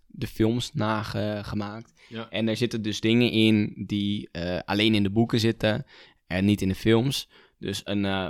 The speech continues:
Speaker 1: belangrijk element wat bijvoorbeeld wel in de boeken zit en niet in de films is, eh, Tom Bombadil. Dat is, ja, dan gaan we weer even lekker, eh, de diepte in.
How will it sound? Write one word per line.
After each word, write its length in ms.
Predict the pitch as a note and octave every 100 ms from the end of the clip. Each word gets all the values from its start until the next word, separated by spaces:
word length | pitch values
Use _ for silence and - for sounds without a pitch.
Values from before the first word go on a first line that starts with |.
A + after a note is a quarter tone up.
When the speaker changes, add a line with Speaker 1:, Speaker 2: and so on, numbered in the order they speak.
| -
Speaker 1:
belangrijk 800 | - G#2 A2 A2 A#2 G#2+ F#2+ G#2 -
element 460 | A2+ G#2+ A2 A#2
wat 200 | A2 G2+
bijvoorbeeld 280 | G#2+ G#2 F#2
wel 100 | G#2
in 60 | G2+
de 60 |
boeken 260 | G#2 G#2 G#2
zit 280 | G2+ G2 -
en 300 | G#2 G2+ G#2+
niet 120 | G#2
in 100 | G2+
de 80 | G2
films 440 | - A#2 D3+ -
is, 180 | - -
eh, 80 | G#2+
Tom 340 | - A#2 G#2+
Bombadil. 600 | G#2 G#2 F#2+ A2 D3 F3 - - _ _
Dat 200 | - G2
is, 400 | G#2 G2+ - - _
ja, 400 | G2+ E2 D#2+ G2+ _ _ _ _
dan 140 | A2
gaan 200 | - G#2
we 60 | G#2
weer 140 | G#2
even 160 | G#2 A2
lekker, 380 | G#2+ - G#2 G#2
eh, 160 | G#2
de 80 | A2+
diepte 280 | A2+ A#2+ A2+
in. 220 | A2 C3+